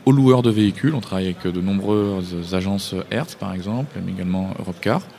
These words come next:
Pour les gestionnaires de flotte qui confient des véhicules à leurs collaborateurs, ils en ont marre de,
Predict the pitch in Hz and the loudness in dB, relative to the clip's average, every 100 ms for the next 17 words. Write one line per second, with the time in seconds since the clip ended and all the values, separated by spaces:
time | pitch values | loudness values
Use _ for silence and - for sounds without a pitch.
0 | - - - - - - - - - 120 | -20 -20 -20 -20 -20 -20 -20 -18 0 4
1 | 117 113 131 131 127 127 - 147 156 - | 4 4 0 0 0 0 0 -2 -2 -12
2 | - - 120 113 135 117 107 107 101 120 | -20 -10 -6 -4 -2 0 2 2 0 -2
3 | 110 98 - 101 101 101 98 127 147 98 | -2 -2 -2 0 0 0 0 -2 -2 -4
4 | 92 95 113 120 107 98 92 | -4 -2 0 0 -2 -4 -6